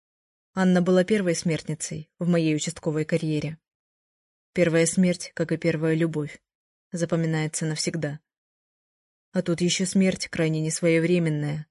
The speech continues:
да онкологическая. Когда в начале весны закономерный итог пришел, муж Анны сына не забрал. Его усыновила старшая сестра Анны.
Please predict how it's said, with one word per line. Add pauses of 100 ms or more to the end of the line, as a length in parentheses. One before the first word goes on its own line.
(140)
да
онкологическая. (840)
Когда
в
начале
весны
закономерный
итог
пришел, (460)
муж
Анны
сына
не
забрал. (600)
Его
усыновила
старшая
сестра
Анны.